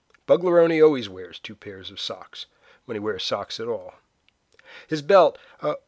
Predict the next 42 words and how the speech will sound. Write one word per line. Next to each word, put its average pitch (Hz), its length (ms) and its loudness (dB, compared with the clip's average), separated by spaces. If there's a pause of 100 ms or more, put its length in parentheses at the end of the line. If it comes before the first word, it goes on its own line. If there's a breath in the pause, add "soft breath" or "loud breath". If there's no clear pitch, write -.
(200)
he 143 260 -18
forgot 139 400 -8
to - 80 -20
put 135 160 -8
on 123 160 -6
a 101 40 -12
belt 92 240 -14
this - 220 -18
morning. 98 280 -14 (340 soft breath)
He 117 80 -16
does 110 220 -4
that 98 160 -6
a 107 60 -6
lot. 101 320 -10 (640 loud breath)
His 147 140 -6
black 202 260 4
penny 180 240 4
loafers, 127 400 0
borrowed 127 400 4
from 131 120 -8
his 113 100 -6
father, 135 440 0 (140 loud breath)
are 156 80 -4
the 175 80 4
only 190 180 0
things 170 420 -4
he's 139 180 -10
wearing, 139 380 0
excluding 139 520 -6
probably 131 500 -2
his 104 160 -10
underwear, 117 520 -2
which 107 280 -12
we 104 120 -8
won't 104 260 -8
get 101 180 -12
into, 101 280 -16
but 113 160 -16
thank 98 260 -12
God 92 280 -14
he 139 120 -10
did, 113 240 -6